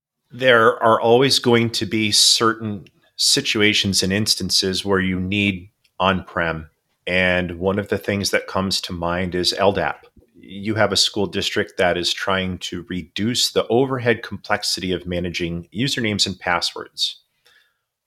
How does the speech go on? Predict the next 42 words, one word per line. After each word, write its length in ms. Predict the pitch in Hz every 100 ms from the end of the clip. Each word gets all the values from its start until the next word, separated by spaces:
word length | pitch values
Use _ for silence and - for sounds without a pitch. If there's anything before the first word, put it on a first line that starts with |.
| _ _
especially 520 | - - 117 - 104
for 180 | 92 104
high 120 | 95
schoolers 480 | 92 - 92 92 87
that 180 | 87 -
forget 300 | - 82 -
passwords 460 | - 80 - 78 -
frequently. 600 | 90 85 - - 78 _ _ _ _ _ _
So 240 | - - 104
having 340 | 127 139 127
an 80 | 101
on-prem 440 | 98 92 98 82 90
L 160 | 107
dap 280 | 98 95 -
solution 760 | - 95 90 98 - 73 98 110 _
that's 560 | 82 76 - - - - _
right 320 | - 95 101 -
there, 240 | 95 92
it's 200 | 87 -
not 280 | 87 95 - _ _ _
tied 260 | - 92 -
to 60 |
the 100 | 90
cloud, 380 | - 123 117 113
where 100 | 98
if 80 | -
the 80 | -
cloud 320 | - 107 87
is 80 | -
down, 260 | 90 85
you 60 | 78
can't 280 | - - -
get 180 | 120 -
to 140 | 107
it, 140 | 113 - _ - - - - _ _ _
that 260 | 98 101 -
synchronizes 840 | - 147 - 101 92 87 90 -
to 260 | - 95 90
a 120 | 85
student 380 | 82 - 80 76
information 600 | 78 - 90 110 117 123
system, 680 | - 113 - - 107 107